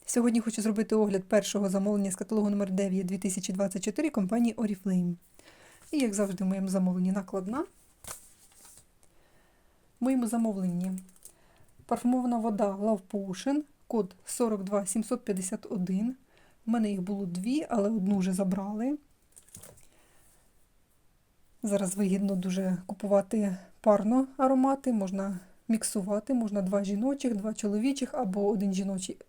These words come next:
один чоловічий. Дуже-дуже вигідні ціни, тому поспішайте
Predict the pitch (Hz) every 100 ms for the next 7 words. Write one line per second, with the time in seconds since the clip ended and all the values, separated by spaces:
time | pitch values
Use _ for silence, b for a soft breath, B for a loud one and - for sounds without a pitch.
0 | _ 262 202 190 214 196 220 294 294 269
1 | 262 B B B B B B - 220 254
2 | 202 220 208 196 196 190 185 185 - 214
3 | 233 220 233 277 294 B B B B -
4 | 190 - 185 233 247 247 247